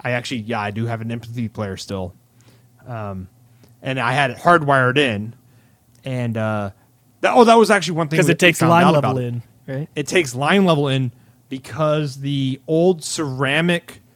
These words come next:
Speaker 1: style needles actually output, like, like, seven hundred millivolts is, like, what their peak peak is.
Speaker 2: They're big.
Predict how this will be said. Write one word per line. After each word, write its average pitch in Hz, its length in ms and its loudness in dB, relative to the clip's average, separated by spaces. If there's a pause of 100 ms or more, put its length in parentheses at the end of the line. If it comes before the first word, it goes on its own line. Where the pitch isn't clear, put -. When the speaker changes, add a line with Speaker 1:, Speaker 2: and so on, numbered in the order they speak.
(200)
Speaker 1:
style 139 500 0
needles 127 720 0
actually 151 440 -4
output, 156 440 -2
like, 131 360 -2 (680)
like, 117 300 -12
seven 165 480 0
hundred 156 300 0
millivolts 117 640 -4
is, 117 180 -8
like, 120 240 -6 (340)
what 139 200 -4
their 135 100 -8
peak 139 300 -14
peak 147 260 -6
is. 185 320 -12
Speaker 2:
They're 147 80 -4
big. 135 300 -4